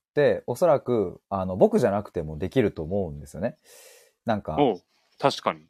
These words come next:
Speaker 1: きっとそのね、仲のいい友達とか、えー、彼氏彼女とか、
Speaker 2: はい。
Speaker 1: 信頼できる先輩とか、そういう人にこう、
Speaker 2: 確かに。
Speaker 1: 悩みを話した時に、あー、すっきりしたっていうのはあると思うんですけど、
Speaker 2: はいはい。
Speaker 1: なんかそれだと、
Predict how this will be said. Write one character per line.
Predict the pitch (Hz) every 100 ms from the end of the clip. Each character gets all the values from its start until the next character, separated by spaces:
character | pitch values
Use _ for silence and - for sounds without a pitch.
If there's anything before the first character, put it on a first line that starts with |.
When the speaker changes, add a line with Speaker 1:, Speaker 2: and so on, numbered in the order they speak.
| _
Speaker 1:
き | 104
っ |
と | - 95
そ | 107
の | 101 98
ね、 | 117 127 - _
仲 | 117 113 104
の |
い | 101
い |
友 | 95 95
達 | 101 -
と | 104
か、 | - 92 78 - _ -
え | 85
ー、 |
彼 | 85 98
氏 | 90
彼 | 104
女 | 92
と | 87
か、 | 120
Speaker 2:
は | 92 85
い。 |
Speaker 1:
信 | - 101
頼 | 98
で | 98
き | 101
る | 85 82 82 -
先 | - 95 82
輩 | 87
と | 90
か、 | - 110 - _ - - - _
そ | -
う | 135
い |
う |
人 | - 175
に | 107
こ |
う、 | 123
Speaker 2:
確 | 101
か | 95
に。 | 92 92 92 107 113
Speaker 1:
悩 |
み | 107
を |
話 | 104 117
し |
た | 113
時 | 107 110
に、 |
あ | 135 156
ー、 |
す | 151
っ |
き | -
り | 147
し | -
た | 123 127
っ | - _
て | 104
い | 104
う | 104
の | 95
は | 90
あ | 95
る | 92
と | 85
思 | 85
う |
ん | 80
で |
す | -
け | 80
ど、 | 101 98 80 _ _ _ - _ _ _ -
Speaker 2:
は | 151
い | 135
は | 101 90
い。 | -
Speaker 1:
な | - 160
ん |
か | 113
そ | -
れ | 151
だ | 202 220
と、 | - 170 170 117 90